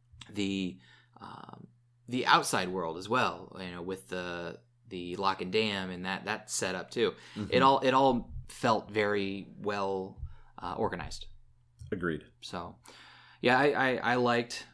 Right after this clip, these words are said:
Speaker 1: Shape of Water. We'll get into that a little bit, in a little bit specifically. So, um,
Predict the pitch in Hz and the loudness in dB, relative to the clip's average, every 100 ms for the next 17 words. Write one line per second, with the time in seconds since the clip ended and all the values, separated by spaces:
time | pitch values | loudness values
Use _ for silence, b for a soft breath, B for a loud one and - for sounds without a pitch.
0 | - - 117 110 101 101 101 101 110 - | -18 0 2 4 2 2 4 2 -2 -10
1 | 98 98 95 90 98 92 92 90 - 92 | -2 0 0 0 -2 0 0 0 -2 -4
2 | 92 90 87 80 95 104 110 101 92 95 | -2 -2 -4 -4 0 4 4 4 2 -2
3 | - - 87 - 90 85 - - - - | -2 -6 -6 -4 -4 -6 -8 -10 -10 -12
4 | - - _ _ - B B B B 143 | -14 -14 _ _ -20 B B B B 8
5 | 147 143 143 143 143 | 10 10 8 6 4